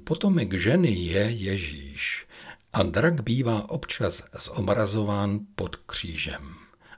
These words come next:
A ať je to svatý Michael, anebo svatý Jiří, který je patronem Zikmundova dračího řádu,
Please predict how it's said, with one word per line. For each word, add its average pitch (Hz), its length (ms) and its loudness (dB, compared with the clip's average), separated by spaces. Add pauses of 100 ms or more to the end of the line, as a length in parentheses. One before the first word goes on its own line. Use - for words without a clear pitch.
(100)
A 143 60 -2
ať - 320 0
je 160 100 6
to 107 180 0
svatý 135 480 0
Michael, 90 760 -2 (280)
anebo 160 360 4
svatý 156 420 0
Jiří, 127 520 2
který 95 340 -2
je 87 100 0
patronem 95 680 0
Zikmundova 95 720 2
dračího 90 600 0
řádu, 92 560 -2